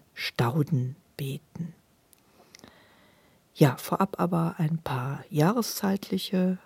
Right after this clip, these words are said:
Eindrücke aus dem Garten. Im Moment glänzt der goldene Oktober ja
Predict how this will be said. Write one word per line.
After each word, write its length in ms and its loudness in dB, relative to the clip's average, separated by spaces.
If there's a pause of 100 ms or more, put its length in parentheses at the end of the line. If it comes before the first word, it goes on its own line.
(180)
Eindrücke 640 4
aus 220 -4
dem 180 2
Garten. 600 2 (1120)
Im 120 10
Moment 400 6
glänzt 480 2
der 80 0
goldene 420 -2
Oktober 560 -4
ja 220 -2